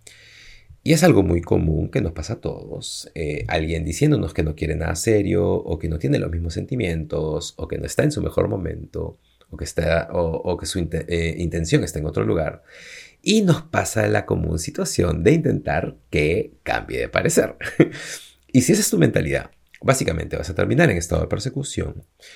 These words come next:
Y la verdad es que no hay necesidad de interpretar qué está sucediendo o sentir que no eres suficiente. Simplemente no están alineados en lo que cada uno quiere. No hay ambigüedad, así que no hay necesidad de perseguir.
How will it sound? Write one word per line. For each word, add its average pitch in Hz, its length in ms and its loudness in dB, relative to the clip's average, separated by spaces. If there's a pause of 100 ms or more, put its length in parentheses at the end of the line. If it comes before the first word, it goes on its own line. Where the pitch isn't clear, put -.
(240)
Y 202 140 0
la 202 100 6
verdad 120 260 6
es - 60 -6
que 123 160 -2
no 107 200 2
hay 131 100 2
necesidad 87 760 0
de 98 120 2
interpretar 82 800 -2
qué 143 200 4
está - 180 -4
sucediendo 92 1000 -2
o 90 160 0
sentir 85 320 4
que - 80 2
no 87 80 2
eres 85 140 0
suficiente. 92 920 -2 (500)
Simplemente 101 640 2
no 90 60 -2
están 95 220 -4
alineados 90 1040 -2
en 110 160 2
lo 135 80 4
que 95 120 -4
cada 71 240 -4
uno 71 220 -12
quiere. - 300 -2 (380)
No 80 140 0
hay 78 160 0
ambigüedad, 80 880 4
así 82 360 -10
que 87 360 0
no 78 180 -2
hay 87 160 -4
necesidad 73 540 -8
de - 60 -12
perseguir. - 460 -10